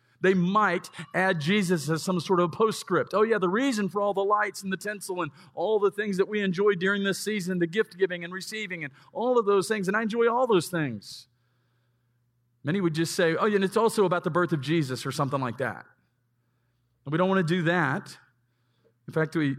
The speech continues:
really stop and think about it. There's, there's nothing weaker, nothing more ordinary than the birth of yet another baby, particularly a peasant child born in impoverished circumstances thousands of years ago.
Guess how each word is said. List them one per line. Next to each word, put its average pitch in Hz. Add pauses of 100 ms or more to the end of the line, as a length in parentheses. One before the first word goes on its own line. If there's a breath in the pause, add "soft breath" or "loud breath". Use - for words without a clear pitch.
really 175
stop 185
and 143
think 185
about 147
it. 165
There's, 160 (220 loud breath)
there's 151
nothing 180
weaker, 170
nothing 180
more 170
ordinary 180
than 170
the 147
birth 165
of 139
yet 180
another 156
baby, 165 (1120)
particularly 185
a 170
peasant 190
child 151
born 180
in 170
impoverished 170
circumstances 165
thousands 165
of 143
years 175
ago. 110